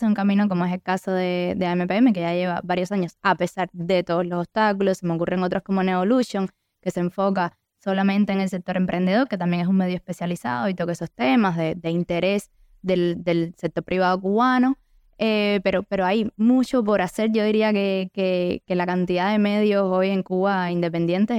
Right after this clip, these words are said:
es, es muy pequeña y, ya, y es más pequeña que antes. O sea, como bien decías, muchos ya no están en Cuba, incluso aunque estén funcionando, no están acá.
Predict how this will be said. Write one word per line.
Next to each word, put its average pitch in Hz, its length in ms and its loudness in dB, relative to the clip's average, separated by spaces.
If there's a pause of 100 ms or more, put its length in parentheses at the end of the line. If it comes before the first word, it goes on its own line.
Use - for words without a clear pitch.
es, 170 140 -4 (140)
es 180 100 -2
muy 226 280 4
pequeña 208 600 0
y, 185 140 -2
ya, 180 260 0
y 208 120 0
es 220 60 2
más 269 160 4
pequeña 185 440 0
que 170 100 0
antes. 156 320 -2
O - 20 -18
sea, 156 280 -4 (320)
como 185 100 -2
bien 185 160 2
decías, 220 320 0
muchos 208 300 0
ya 196 120 2
no 180 80 0
están 175 480 -2
en 190 140 0
Cuba, 240 260 2
incluso 247 300 2
aunque 185 160 0
estén 226 200 2
funcionando, 208 440 0
no 180 160 0
están 170 300 -4
acá. 165 280 -4